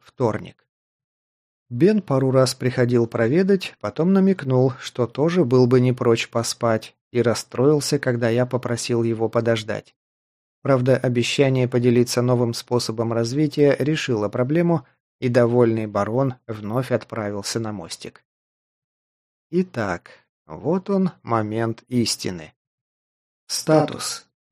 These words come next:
Уровень батарейки десять, ёмкость один эргон, прогресс девяносто восемь целых одна сотая процента. Последнее обнуление на сегодня, несколько минут развивающего сна и...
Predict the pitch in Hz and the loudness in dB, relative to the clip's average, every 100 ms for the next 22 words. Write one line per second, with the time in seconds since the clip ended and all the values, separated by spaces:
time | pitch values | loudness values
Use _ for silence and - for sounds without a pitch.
0 | _ _ _ _ _ 202 214 185 143 127 | _ _ _ _ _ 2 4 4 4 2
1 | 139 135 165 190 185 196 147 127 120 117 | 2 4 4 2 0 -2 0 2 2 2
2 | 123 117 - - 131 131 135 151 185 175 | -2 -6 -10 -12 -4 2 4 2 0 -4
3 | - 135 127 135 143 143 139 127 127 123 | -2 0 0 2 2 2 2 4 4 4
4 | 123 _ _ _ 123 117 113 123 131 - | 0 _ _ _ -2 -2 2 4 4 2
5 | 127 127 127 120 117 - 113 113 110 110 | -2 0 0 0 -4 -6 -4 -2 -2 -6
6 | 104 156 160 170 165 - _ 120 113 117 | -6 -4 0 0 -2 -6 _ -2 -2 0
7 | 131 139 135 127 113 113 110 113 123 120 | 0 0 -2 -2 -2 -2 -4 0 -2 -2
8 | 107 107 104 107 _ _ _ _ - 123 | -4 -6 -10 -16 _ _ _ _ -6 -4
9 | - 175 202 196 190 160 135 139 139 180 | 0 2 4 4 4 4 4 4 4 4
10 | 175 156 139 - 123 147 175 190 185 - | 4 2 0 0 0 0 2 2 2 0
11 | _ 123 120 117 127 123 123 120 120 127 | _ -2 0 0 -2 -2 -2 -2 0 -2
12 | 123 127 127 120 123 113 101 - 120 101 | -4 -4 -2 2 2 2 0 -2 -4 -4
13 | 101 - 156 196 185 _ _ 180 214 202 | -4 -2 0 2 0 _ _ -2 0 -2